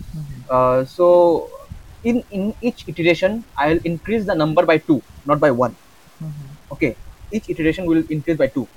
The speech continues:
Speaker 2: Uh, the first is, uh, one, the second will be, uh, three, then the five. So
Speaker 1: Mm-hmm.
Speaker 2: the number of page they are giving me, if it is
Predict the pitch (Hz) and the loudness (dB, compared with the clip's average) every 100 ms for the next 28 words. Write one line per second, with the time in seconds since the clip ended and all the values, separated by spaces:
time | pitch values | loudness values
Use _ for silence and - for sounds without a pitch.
0 | - - 107 131 135 175 185 202 185 180 | -20 -8 -4 -2 0 4 4 4 -2 -2
1 | 135 123 131 139 170 156 135 143 156 170 | 0 2 4 2 2 -2 -2 0 -2 0
2 | 165 151 156 143 - - - 135 135 123 | 0 2 0 0 -6 -20 -6 -2 0 2
3 | 117 107 - - - 143 170 - - 262 | 0 -2 -6 -10 0 0 0 -4 -6 -2
4 | 135 - - - - - - - - - | -2 -2 -4 -6 -20 -20 -20 -20 -20 -12
5 | 160 214 - - - 143 170 185 190 240 | 0 0 0 -6 -10 2 4 4 2 0
6 | 254 - 185 175 180 160 160 180 147 175 | 0 0 0 4 4 4 0 2 -2 -2
7 | 190 220 214 226 - | -6 -4 -2 -2 -4